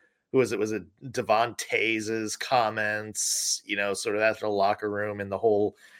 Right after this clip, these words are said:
um, you know, Mikko Rantanen and versus, you know, Artturi Lehkonen's dad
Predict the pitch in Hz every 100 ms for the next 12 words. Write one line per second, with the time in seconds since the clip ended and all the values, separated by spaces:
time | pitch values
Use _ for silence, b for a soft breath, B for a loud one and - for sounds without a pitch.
0 | b b b b 104 104 90 80 85 78
1 | 107 98 92 92 - - 120 113 123 120
2 | 123 113 104 107 113 104 110 110 110 107
3 | 101 98 87 101 101 107 95 95 90 -
4 | - - - - 110 98 92 92 101 -
5 | 131 113 98 104 120 110 101 95 - 104
6 | 101 107 110 110